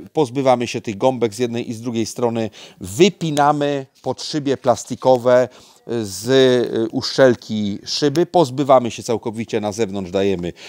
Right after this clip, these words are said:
to podszybie, tak jak powiedziałem, ramiona. Ja bym, żeby ułatwić sobie pracę, też pozbył się całego mechanizmu wycieraczek, który jest tuż pod tą, y, no wiadomo, że tutaj. On jest przykręcony akurat w Golfie szóstej generacji, pozbywamy się,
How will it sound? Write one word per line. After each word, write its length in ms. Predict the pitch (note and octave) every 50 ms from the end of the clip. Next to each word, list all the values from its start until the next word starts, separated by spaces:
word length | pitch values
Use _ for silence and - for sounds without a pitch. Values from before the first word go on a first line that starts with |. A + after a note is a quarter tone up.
| - - _ -
to 100 | A2 G2
podszybie, 640 | - A2+ - - - - F3+ E3 D3+ D#3+ D3 C#3 - - - G#2+ - -
tak 100 | - A2
jak 140 | A2+ - _
powiedziałem, 360 | - A2+ G#2 A2 G#2 F#2 F#2+
ramiona. 480 | G#2 A#2 B2 C#3 C#3+ C#3 C#3 C3+ C3 - - - - _ -
Ja 300 | C3 D3 G3+ G#3+ A3 G#3
bym, 320 | F#3+ G3+ G3 F#3 F3+ D#3+ -
żeby 380 | C#3+ C3+ C3+ F3 D#3 E3 E3+ D#3 -
ułatwić 560 | - E3+ E3 G#3 G3+ F#3 - - E3 D3 -
sobie 300 | - - F3 D3+ C#3+ D3
pracę, 420 | - - D#3 E3+ E3 - - D#3+ D3
też 240 | - D#3 C3+ - -
pozbył 460 | _ - F3 E3 C3+ C#3+ D3 D#3+ D3+
się 160 | - - C#3
całego 420 | - - D3+ D3 D#3 D#3+ D3 D3
mechanizmu 640 | C#3+ C#3+ C#3+ C#3 - - C3+ C#3 D3+ D3+ D3 D3 C#3+ C3
wycieraczek, 600 | B2 C3+ A#2+ - D3 C3 C3 B2+ A#2 - G#2 -
który 180 | _ A#2 A2
jest 160 | G#2+ G#2 -
tuż 180 | - C3 A2+ -
pod 300 | - - A#2 G2+ _ _
tą, 160 | - G#2 G2+ F#2 - - - - _ _ -
y, 40 | A2+ G#2+ G#2+ G#2+ G#2+ G#2 G#2 G2 G2 G2 G2 G2+ A2 -
no 100 | - A#3
wiadomo, 360 | A#3 D#3+ C#3+ C#3+ C3+ C3 A#2+
że 120 | G2 A2+ G#2
tutaj. 400 | - A2 G2+ - A#2+ C#3+ E3+ E3 - - - - _
On 160 | - F#3 G#3 A3
jest 160 | G#3+ - -
przykręcony 640 | - - F#3 - F#3 F3 E3 - F#3 F3+ E3+ E3+ C#3+
akurat 380 | D3+ - - E3 D3+ C#3 A#2+
w 60 | A#2
Golfie 300 | C3 D#3 D#3+ D#3 - D3+
szóstej 340 | C#3 - - - - D#3+ C#3+
generacji, 840 | B2+ C#3+ C#3 C3+ C3+ C3+ C#3+ C#3+ C3+ - - - C#3 C3 B2 A#2+ A2+
pozbywamy 540 | - C3+ B2 A2 B2 C3+ B2 C3 B2+ B2+ B2
się, 360 | - - C3 A#2+ A#2 A#2 A#2